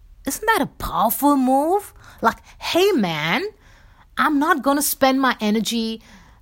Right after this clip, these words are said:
uh, uh, saying what, uh,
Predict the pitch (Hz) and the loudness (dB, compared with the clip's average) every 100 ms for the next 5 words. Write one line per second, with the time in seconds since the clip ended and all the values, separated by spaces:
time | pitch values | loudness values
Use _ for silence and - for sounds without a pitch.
0 | _ 170 170 160 151 - - _ - _ | _ 2 2 2 -4 -8 -12 _ -20 _
1 | _ - - - 165 113 285 - - 226 | _ -20 -10 -2 -2 -2 -8 -6 -2 -2
2 | 220 220 180 - - 220 180 190 202 _ | -2 -6 -8 -14 -8 -6 -4 -4 -6 _
3 | - - - - _ - - | -20 -20 -20 -20 _ -10 -10